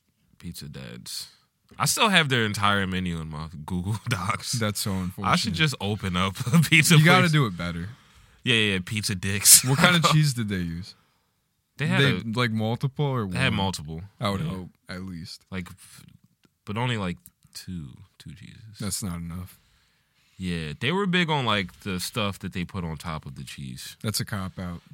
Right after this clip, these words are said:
Speaker 2: That's the highest shit in
Speaker 1: Exactly.
Speaker 2: pizza.
Speaker 1: Exactly. Also, their ideas just weren't good. They were like, they would be like, "Yo, can you make this and this, you know, for the slices?" And then you would put those slices out, and they would just never get touched. And it's like, "Yeah,
Speaker 2: Right.
Speaker 1: nobody wants this. Is hard. It looks bad. Doesn't
Speaker 2: Right.
Speaker 1: taste good. And it's, like, seven dollars."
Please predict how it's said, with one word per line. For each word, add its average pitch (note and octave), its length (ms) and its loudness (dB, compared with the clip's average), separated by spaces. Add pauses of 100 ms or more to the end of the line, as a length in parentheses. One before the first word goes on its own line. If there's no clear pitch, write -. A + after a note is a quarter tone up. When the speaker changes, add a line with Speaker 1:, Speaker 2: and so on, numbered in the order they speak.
(120)
Speaker 2:
That's - 160 -4
the G#2+ 120 0
highest G#2 340 2
shit F#2+ 100 -2
in F2 60 0
Speaker 1:
Exactly. F2+ 180 -4
Speaker 2:
pizza. F2 220 -10 (200)
Speaker 1:
Exactly. B3 440 6
Also, G#3+ 340 6
their F#3+ 140 8
ideas D3 440 6
just G#2+ 220 -2
weren't G2+ 420 0 (760)
good. E2 340 -6 (140)
They B2 100 2
were D3 100 2
like, C3+ 460 0
they C3 100 2
would C3+ 140 2
be A#2+ 80 0
like, G#2+ 280 0
"Yo, A2 300 2
can G2+ 160 -6
you G#2 100 -2
make G2+ 240 0
this G2 240 -2
and F#2+ 140 -6
this, G2 300 -2
you G2+ 60 -4
know, G2 140 -2
for F#2+ 140 -6
the F2 60 -2
slices?" F#2+ 680 -4 (580)
And B2 140 -4
then C#3+ 60 0
you C#3+ 180 2
would C#3 140 2
put D3+ 180 0
those C3 200 2
slices A#2+ 340 0
out, B2 140 6
and G#2 60 0
they G2+ 60 2
would G2 120 0
just F2+ 120 -2
never F2+ 220 0
get D#2+ 120 -6
touched. - 320 -6
And F2+ 120 -8
it's G#2+ 120 -4
like, G#2+ 140 -4
"Yeah, F3 60 6
Speaker 2:
Right. D#3+ 80 6
Speaker 1:
nobody E3+ 320 4
wants C#3+ 320 -2
this. C#3 120 -2
Is C3+ 100 -4
hard. B2+ 260 0
It A2 100 0
looks A2+ 380 0
bad. C3 560 -2
Doesn't A2 240 2
Speaker 2:
Right. F#2+ 80 -4
Speaker 1:
taste A2 260 -4
good. A2 420 -6
And B2 300 4
it's, A#2+ 140 2
like, G#2+ 160 0
seven A2 360 -2
dollars." G2+ 600 -4